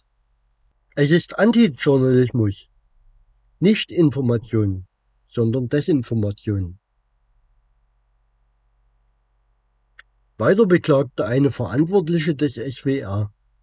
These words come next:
dass das Publikum in den Medien nicht mehr verzeihe, wenn sie Fehler machen. "Wir sind weg von einem menschlich verzeihenden Umgang miteinander",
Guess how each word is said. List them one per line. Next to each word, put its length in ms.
dass 180
das 220
Publikum 600
in 120
den 220
Medien 460
nicht 240
mehr 160
verzeihe, 580
wenn 160
sie 160
Fehler 360
machen. 420
"Wir 140
sind 260
weg 180
von 160
einem 360
menschlich 500
verzeihenden 720
Umgang 540
miteinander", 760